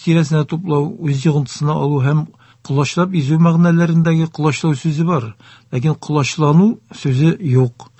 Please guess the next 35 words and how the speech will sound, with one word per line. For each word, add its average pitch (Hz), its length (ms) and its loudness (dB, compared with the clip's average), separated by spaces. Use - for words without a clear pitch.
Ул 175 180 4
русчадагы 170 720 2
"будут 160 400 -2
охвачены" 170 680 0
сүзенең 156 460 0
хәрефкә 143 640 -2
хәреф 147 300 -2
уңышсыз 143 480 -2
тәрҗемәсе. 131 640 -2
Аны 156 280 2
чын 180 300 0
татарча 156 640 -2
"җәлеп 143 480 0
ителәчәк" 151 480 -4
дип 135 160 0
әйтергә 120 300 -4
кирәк. 117 260 -8
"Ике 175 300 0
йөз 156 180 -2
утыз 147 240 -6
сигез 160 420 0
ярдәмчел 156 600 0
корылма 147 440 0
төзәячәкбез. 123 880 -2
Бу 151 240 0
эшкә - 260 -4
мәгариф, 139 640 0
мәдәният, 139 580 0
сәламәтлек 131 640 -2
саклау, 160 380 -2
социаль 139 520 -4
яклау 156 380 -2
учреждениеләре 156 760 2
җәлеп 139 400 0
ителәчәк". 120 640 -8